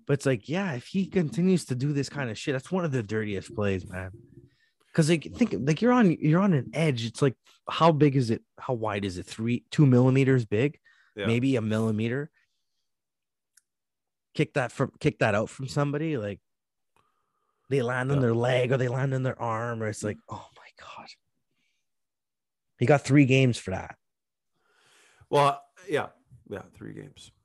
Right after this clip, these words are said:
Speaker 2: And a ninety thousand dollar fine, which isn't, it's not exactly
Speaker 1: No, I
Speaker 2: pennies
Speaker 1: think he
Speaker 2: to him.
Speaker 1: misses ninety thousand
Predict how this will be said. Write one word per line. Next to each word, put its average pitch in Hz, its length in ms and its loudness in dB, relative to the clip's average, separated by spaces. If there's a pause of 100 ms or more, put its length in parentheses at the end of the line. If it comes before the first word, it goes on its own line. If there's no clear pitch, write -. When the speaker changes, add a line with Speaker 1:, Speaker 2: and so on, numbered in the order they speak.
(260)
Speaker 2:
And 120 100 -2
a 127 120 6
ninety 120 260 2
thousand 107 320 -2
dollar 95 200 -2
fine, 90 280 -6
which 92 160 -10
isn't, 110 300 -8 (400)
it's - 200 -20
not 113 220 2
exactly 110 420 2
Speaker 1:
No, 190 140 12
I 151 40 10
Speaker 2:
pennies 143 180 8
Speaker 1:
think 185 120 8
he 170 80 8
Speaker 2:
to 175 60 10
him. 151 60 10
Speaker 1:
misses 147 380 8
ninety 113 360 4
thousand 95 520 -4